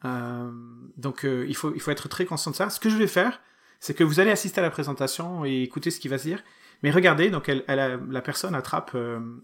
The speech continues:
un papier. Et c'est un questionnaire. Il y a dix questions. Tu peux le trouver sur le site des Alcooliques Anonymes, au fait. Euh, il y a dix questions. Et, et donc, euh, elle vous dit, bah, écoutez, faites ce questionnaire pour vous. Faites ça honnêtement. Vous avez pas besoin de le partager avec personne.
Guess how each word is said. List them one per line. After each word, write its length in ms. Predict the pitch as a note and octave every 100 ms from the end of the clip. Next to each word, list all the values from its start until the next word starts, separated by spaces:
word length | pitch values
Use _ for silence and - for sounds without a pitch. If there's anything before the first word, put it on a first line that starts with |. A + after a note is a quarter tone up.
| _
un 220 | C3+ B2 A#2
papier. 340 | C3+ - G3 B3 _ _ _ -
Et 60 |
c'est 120 | - G3
un 60 |
questionnaire. 500 | G#3+ B3+ - D#3+ D3+ -
Il 60 |
y 20 | C3+
a 40 |
dix 120 | C#3+
questions. 400 | A3 F3+ - C#3+ - _ _ _
Tu 100 | -
peux 80 | -
le 40 | D3
trouver 220 | - D3
sur 140 | -
le 60 | C#3+
site 140 | - D3+
des 100 | C3
Alcooliques 340 | B2+ D3 B2+
Anonymes, 340 | C3+ A#2+ G#2+ G#2
au 60 | -
fait. 280 | - - _ _ - - - _
Euh, 180 | B2 A#2+
il 80 | B2+
y 20 |
a 40 |
dix 120 | D3 G3+
questions. 480 | F#3 - D#3+ A3+ - _ _ _
Et, 460 | - C3 C3 B2+ C#3
et 40 |
donc, 240 | C3+ F3+ -
euh, 180 | C3 C3
elle 80 | C3
vous 100 | C3
dit, 140 | D#3+
bah, 80 | E3+
écoutez, 420 | C3 - C3 A2+ _ _ _
faites 220 | - A3
ce 80 | A3
questionnaire 440 | F3+ F#3 - D#3+ D#3+
pour 120 | D3
vous. 220 | B2 D3+ A3
Faites 220 | - E3+
ça 160 | - F#3+
honnêtement. 560 | F3+ E3+ - D3 F#3+ G#3
Vous 100 | C#3+
avez 100 | C#3+
pas 120 | C#3+
besoin 160 | E3 E3
de 60 | E3+
le 80 |
partager 340 | E3 D3+ D#3 C#3
avec 140 | C#3+
personne. 440 | - - B2+ A#2+